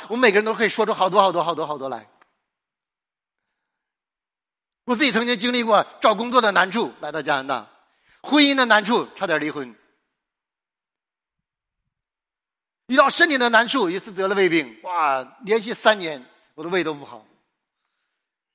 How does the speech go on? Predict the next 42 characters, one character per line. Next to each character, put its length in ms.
面 200
对 100
去 160
建 240
立 120
教 240
会， 260
一 160
大 140
堆 120
的 120
难 160
处。 200
我 80
的 60
生 180
命 80
中 80
有 80
很 240
多 100
的 80
巨 240
人， 240
但 160
是 80
我 140
也 100
看 220
见 120
了 140
神 320
极 240
大 160
的 80
恩 260
典 460
在 160
我 160
的 100
身 180
上， 220